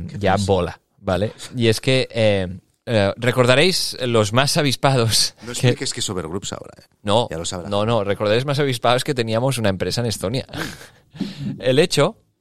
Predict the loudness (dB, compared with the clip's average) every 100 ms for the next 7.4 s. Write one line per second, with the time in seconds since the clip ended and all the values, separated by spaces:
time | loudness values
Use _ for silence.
0 | _ _ -6 -2 -2 -4 -6 -10 2 2
1 | 6 6 6 4 2 -2 -4 -8 -14 _
2 | _ _ 2 4 6 6 4 4 4 4
3 | 0 -2 -4 2 2 2 -4 -2 -2 0
4 | 0 2 4 4 4 4 4 2 -2 -8
5 | _ -2 0 -2 -2 -4 -4 -4 -2 -4
6 | -2 -2 0 -2 0 0 0 -2 -6 -6
7 | -2 -2 -2